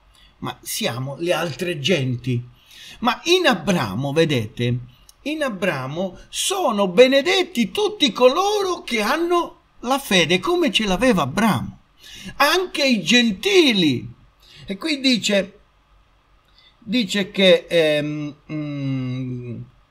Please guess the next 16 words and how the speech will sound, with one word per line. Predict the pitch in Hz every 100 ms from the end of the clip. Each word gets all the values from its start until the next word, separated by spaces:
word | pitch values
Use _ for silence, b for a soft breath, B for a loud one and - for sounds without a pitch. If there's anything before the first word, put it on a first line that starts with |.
| _ _ _ _ -
coloro | 269 302 339 370 285 185 156 135 92 - -
che | 190 233
hanno | 311 269 190 156 - 123
la | 156 220
fede, | 202 - 311 220 143 117
quindi | - 147 123
quella | 120 160 135
di | 120
Abramo, | 151 165 180 208 262 262
sono | - - - 415 302 226
figlioli | - 254 277 359 359 247
di | 185
Abramo, | 170 131 156 127 92 117
come | 247 254 214
la, | 156 151
come, | - 214 240 185 135